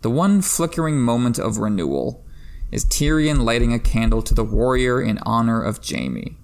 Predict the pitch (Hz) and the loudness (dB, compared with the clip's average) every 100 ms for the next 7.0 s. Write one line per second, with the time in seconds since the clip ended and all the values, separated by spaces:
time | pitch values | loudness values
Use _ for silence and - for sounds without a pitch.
0 | - 165 190 170 107 113 120 120 123 - | -4 0 2 2 2 2 2 0 0 0
1 | 185 185 - 160 147 - 113 110 - - | -2 -2 -2 -2 -2 -2 -2 -2 -4 -4
2 | - - - 113 - 110 64 50 110 113 | -4 -4 -2 -2 -2 -4 -4 -2 0 0
3 | - - 90 - - - 208 202 165 143 | -4 -4 -6 -6 -8 -4 -2 0 -2 0
4 | 131 - 113 - - 117 - - - - | -2 0 -2 -2 -4 -4 -2 -2 -2 -4
5 | - - - - - - - - - - | -6 -10 -16 -20 -20 -20 -20 -20 -20 -20
6 | - - 185 175 131 147 139 113 107 104 | -6 0 2 2 2 2 2 2 2 2